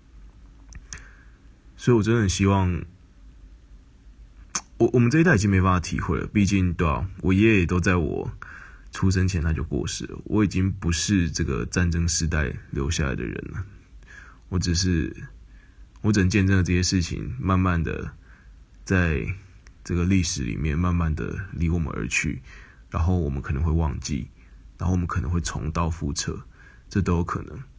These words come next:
所以我不知道，我刚只是想，突然想到这个，我突然回忆起那一顿饭，当下吃了什么，我记得很多菜都很咸。我平常已经吃，算是吃得蛮咸的人，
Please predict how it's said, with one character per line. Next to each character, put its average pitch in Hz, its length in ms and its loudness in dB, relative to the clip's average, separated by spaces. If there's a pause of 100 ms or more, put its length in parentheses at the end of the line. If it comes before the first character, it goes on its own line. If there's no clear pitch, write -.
(720)
所 101 220 2
以 98 240 0 (800)
我 110 100 2
不 101 80 2
知 - 20 4
道， 110 100 4
我 95 60 4
刚 143 160 4
只 113 120 2
是 107 40 4
想， 92 200 2
突 101 100 2
然 107 100 4
想 92 140 0
到 87 80 0
这 98 100 -2
个， 92 140 0
我 87 60 -2
突 95 120 0
然 92 240 0 (460)
回 87 220 2
忆 101 80 4
起 95 160 -2
那 85 160 2
一 - 20 2
顿 90 180 2
饭， 82 320 0 (300)
当 90 240 2
下 78 380 -2 (600)
吃 - 220 0
了 90 80 4
什 - 160 -6
么， - 180 -10 (280)
我 107 100 -2
记 113 140 2
得 107 80 6
很 78 280 2
多 87 200 0
菜 90 180 2
都 82 100 0
很 82 200 -4
咸。 - 320 -10 (1400)
我 104 80 -2
平 98 120 4
常 139 100 6
已 107 40 6
经 101 60 4
吃， 101 300 2
算 101 220 2
是 101 100 -4
吃 95 240 2
得 90 80 2
蛮 82 320 0
咸 73 320 -4
的 65 100 -6
人， 60 160 -10